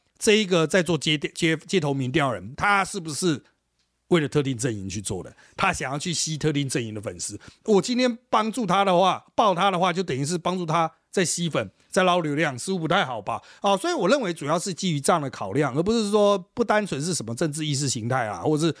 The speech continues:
啊，结果，那个结果不好啊，啊，这个我们，你们就这样不报啊，哈，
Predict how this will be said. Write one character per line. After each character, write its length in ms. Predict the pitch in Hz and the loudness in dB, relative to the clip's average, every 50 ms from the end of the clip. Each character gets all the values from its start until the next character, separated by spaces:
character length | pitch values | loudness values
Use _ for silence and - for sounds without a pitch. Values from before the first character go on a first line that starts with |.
| - - | -12 -6
啊， 120 | - 165 | -6 -6
结 240 | - - 180 185 226 | -4 -2 -2 -2 -2
果， 220 | 214 226 190 175 | 0 0 0 0
那 80 | 202 247 | 0 0
个 80 | 233 208 | -2 -2
结 160 | 180 208 214 | -2 -2 -2
果 160 | 220 214 185 | 0 0 -2
不 160 | 180 - 226 | 0 0 2
好 220 | 196 175 170 175 180 | 2 4 4 2 2
啊， 320 | 185 196 208 202 202 196 - _ _ _ _ _ | 4 4 4 4 2 0 -2 _ _ _ _ _
啊， 300 | - 165 175 180 175 170 | 0 2 4 4 4 4
这 100 | 170 180 | 2 0
个 120 | 196 196 185 | 0 0 2
我 120 | 160 160 | 2 2
们， 160 | 160 170 170 | 2 2 2
你 80 | 160 156 | 2 2
们 100 | 165 175 | 2 2
就 280 | 175 220 220 208 202 196 | 2 4 4 4 4 4
这 100 | 196 208 | 2 0
样 120 | 190 180 | -2 -2
不 120 | 160 160 | -4 -8
报 260 | 160 - - 208 185 170 | -6 0 4 4 4 4
啊， 200 | 160 156 143 151 | 4 2 2 2
哈， 160 | 147 - | 0 0